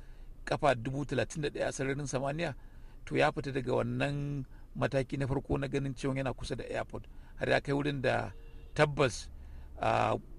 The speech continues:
dole babbar hujja ne ta sa wannan jirgi ya faɗo daga sama.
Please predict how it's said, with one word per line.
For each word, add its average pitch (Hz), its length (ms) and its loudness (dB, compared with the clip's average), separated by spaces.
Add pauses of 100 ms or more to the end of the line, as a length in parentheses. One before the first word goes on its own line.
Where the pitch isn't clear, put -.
(100)
dole 147 240 4
babbar 120 260 0
hujja 127 320 2
ne 117 100 0
ta 120 100 -6
sa 123 240 2
wannan 110 320 0
jirgi 113 640 -4 (320)
ya 110 80 2
faɗo 123 280 -2
daga 107 200 -4
sama. - 260 -6